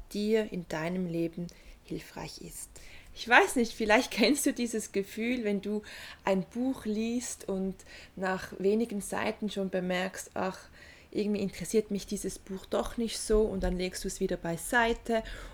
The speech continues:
oder du, du brauchst irgendwie mehrere Monate bis sogar <laughs> einem Jahr für ein Buch und du hast einfach Mühe damit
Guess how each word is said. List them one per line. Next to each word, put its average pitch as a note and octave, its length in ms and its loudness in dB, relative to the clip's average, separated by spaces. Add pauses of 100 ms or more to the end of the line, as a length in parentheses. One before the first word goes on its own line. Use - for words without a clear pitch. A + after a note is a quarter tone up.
(160)
oder F3 400 4
du, E3 460 -6 (260)
du - 100 -12
brauchst F3+ 400 0
irgendwie F3+ 520 0
mehrere F3+ 500 4
Monate G3+ 640 2
bis - 360 0
sogar F#3 320 2
<laughs> F3+ 140 2
einem F#3+ 340 6
Jahr F#3 400 6 (260)
für - 220 2
ein F3+ 180 4 (100)
Buch A#3+ 320 -2
und F#3+ 240 0 (380)
du G3 100 -6
hast A#3 280 -2
einfach A3+ 400 2
Mühe A3+ 360 4
damit G#3 500 0